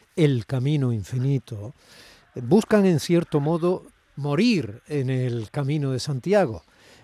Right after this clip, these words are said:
no, eh, aprender a vivir o resucitar, ¿no? Como probablemente, o quizás sí, no sé, le pasa al protagonista de la película The Way, El Camino, ¿no? Eh, la película dirigida por Emilio Estevez.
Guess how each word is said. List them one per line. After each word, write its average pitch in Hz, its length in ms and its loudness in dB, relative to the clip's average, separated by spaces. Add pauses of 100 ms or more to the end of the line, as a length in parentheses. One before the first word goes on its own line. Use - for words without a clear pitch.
(160)
no, 135 680 2 (120)
eh, 113 640 -10 (760)
aprender 131 420 -2
a 127 40 -4
vivir 143 400 2
o 120 160 0
resucitar, 117 920 -2
¿no? 139 220 -4
Como 123 280 -6
probablemente, 135 920 -2 (340)
o 139 100 -8
quizás - 360 -10
sí, 220 320 -4
no 135 140 -2
sé, 175 180 2
le 123 100 -2
pasa 143 420 2
al 127 80 0
protagonista 135 580 2
de 131 60 4
la 127 80 0
película 131 360 0
The 113 80 -2
Way, 120 320 2
El 101 120 -8
Camino, 104 460 -6
¿no? 175 160 -2 (240)
Eh, 107 120 -6
la 110 100 -8
película 123 520 -2
dirigida 127 360 0
por 127 140 0
Emilio 127 260 0
Estevez. 98 500 -8